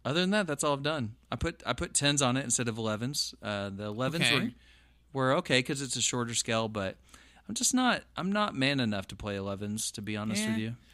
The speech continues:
Speaker 2: You know what? Neither is Billy Gibbons. Neither
Speaker 1: I
Speaker 2: is
Speaker 1: know.
Speaker 2: B B King.
Speaker 1: True.
Speaker 2: So, you know what? It's not about manhood.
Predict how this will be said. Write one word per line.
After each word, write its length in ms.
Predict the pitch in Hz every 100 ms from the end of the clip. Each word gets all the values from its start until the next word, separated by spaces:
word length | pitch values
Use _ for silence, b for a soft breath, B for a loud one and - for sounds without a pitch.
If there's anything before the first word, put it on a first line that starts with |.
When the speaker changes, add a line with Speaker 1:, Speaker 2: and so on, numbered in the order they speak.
| b b b -
Speaker 2:
You 100 | 180
know 140 | 185
what? 180 | 202 202
Neither 260 | 160 165 175
is 140 | 139
Billy 240 | 135 151 143
Gibbons. 540 | 131 117 104 127 - - _ _ _ _ _ 139
Neither 240 | 156 156 165
Speaker 1:
I 40 |
Speaker 2:
is 60 | 135
Speaker 1:
know. 60 |
Speaker 2:
B 120 | 165
B 140 | 165 175
King. 380 | - 208 170 147 - _ _ _ _ - -
Speaker 1:
True. 260 | 120 117 - _ _ _ _ _ _ _ _ _ -
Speaker 2:
So, 460 | - 143 135 131 135
you 140 | 135
know 140 | 160 170
what? 280 | 180 190 - -
It's 120 | -
not 120 | 151
about 200 | 151 175
manhood. 600 | 156 165 160 151 131 123